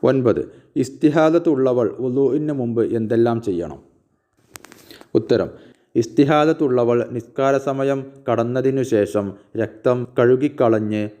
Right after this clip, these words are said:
പഞ്ഞു പോലെയുള്ളവ നിറച്ചു കെട്ടിവെച്ച് വുളൂ ചെയ്ത് ഉടനെ നിസ്കരിക്കണം. പത്ത്, കുളി സുന്നത്തായ കാര്യങ്ങൾ ഏതെല്ലാം? ഉത്തരം, ജുമുഅ, പെരുന്നാൾ, ഗ്രഹണം, ഇസ്തിസ്ഖാ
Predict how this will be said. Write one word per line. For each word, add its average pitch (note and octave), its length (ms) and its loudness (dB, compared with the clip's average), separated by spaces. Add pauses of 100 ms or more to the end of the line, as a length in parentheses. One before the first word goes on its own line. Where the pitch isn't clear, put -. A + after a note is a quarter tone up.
(120)
പഞ്ഞു C3 340 -4
പോലെയുള്ളവ C3 640 2 (400)
നിറച്ചു A#2 440 -4 (120)
കെട്ടിവെച്ച് A2 640 0 (340)
വുളൂ A#2 240 0 (200)
ചെയ്ത് A2 240 2 (100)
ഉടനെ A#2 380 -4
നിസ്കരിക്കണം. - 580 -8 (1700)
പത്ത്, - 340 0 (420)
കുളി D#3 280 6
സുന്നത്തായ D3 500 -2 (140)
കാര്യങ്ങൾ A2+ 380 -4 (160)
ഏതെല്ലാം? D2+ 340 -12 (1040)
ഉത്തരം, F#2 320 0 (380)
ജുമുഅ, C3+ 360 2 (380)
പെരുന്നാൾ, B2+ 600 0 (340)
ഗ്രഹണം, A#2+ 480 0 (320)
ഇസ്തിസ്ഖാ C3+ 520 -2